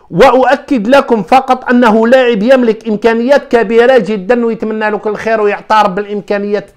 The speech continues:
تاعو". وبركاونا من الفتنه، بركاونا من الفتنه. نعاودوا نولوا الحكايه كيفاش بدات. قال لك باللي بالليلي لعب دور كبير باش جيت انا لبريس، هكذا ولا لا؟ لا،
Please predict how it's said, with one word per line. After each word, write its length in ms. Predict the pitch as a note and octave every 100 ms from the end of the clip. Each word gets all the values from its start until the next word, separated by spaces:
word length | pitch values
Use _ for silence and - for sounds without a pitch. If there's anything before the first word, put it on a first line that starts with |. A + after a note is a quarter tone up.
| _
تاعو". 520 | G3+ F#3+ G3+ A3+ G#3 - - -
وبركاونا 880 | F#3 G3+ G#3+ G3+ A3 A3 A#3+ B3 A3
من 80 | G3+
الفتنه، 480 | E3+ D3+ C3+ C3 A#2
بركاونا 440 | D3 F3+ A3+ F#3+
من 80 | D#3
الفتنه. 400 | C3+ B2+ A#2 G#2 - _ _ -
نعاودوا 880 | A#2+ C3 G#3+ A#3+ G3+ F3+ D#3+ D3+
نولوا 340 | F3 D#3+ D#3+ A3+
الحكايه 460 | - - E3 F#3+
كيفاش 480 | G#3+ D#3+ A#2+ A#2 -
بدات. 340 | G2+ G2 G2 - _ _ _ _ _
قال 140 | - B3
لك 140 | D4
باللي 800 | B3+ B3 A#3+ A3+ G#3+ F3+ D#3 D3
بالليلي 680 | C#3+ A#2+ F3 F#3+ G#3+ B3+ C#4
لعب 320 | F3 D#3 C3
دور 180 | F3+ F3
كبير 420 | - E3+ G4 E4
باش 280 | F#3 D3 G#2+
جيت 280 | G3+ D4 -
انا 200 | E3+ F#3
لبريس، 520 | G#3 G#2+ G2 F#2 -
هكذا 280 | C3 B3+ D#4
ولا 280 | F#3+ D#3 C#3
لا؟ 140 | C3+
لا، 140 | A#2+